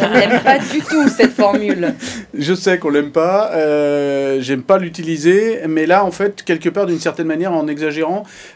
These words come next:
Speaker 2: j'ai plus de positif dans cette défaite que dans des victoires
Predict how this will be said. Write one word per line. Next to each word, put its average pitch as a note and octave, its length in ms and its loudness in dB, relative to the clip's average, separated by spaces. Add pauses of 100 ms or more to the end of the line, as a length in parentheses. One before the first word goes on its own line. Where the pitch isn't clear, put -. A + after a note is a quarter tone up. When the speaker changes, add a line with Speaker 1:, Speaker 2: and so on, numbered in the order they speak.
(120)
Speaker 2:
j'ai C3+ 240 -2
plus F#3 260 -6
de F#3 100 -2
positif G3 520 -4
dans D#3+ 120 -2
cette D3+ 220 -8
défaite E3+ 420 0
que E3 100 -6
dans D3 160 -6
des D3 160 -4
victoires F3+ 480 -4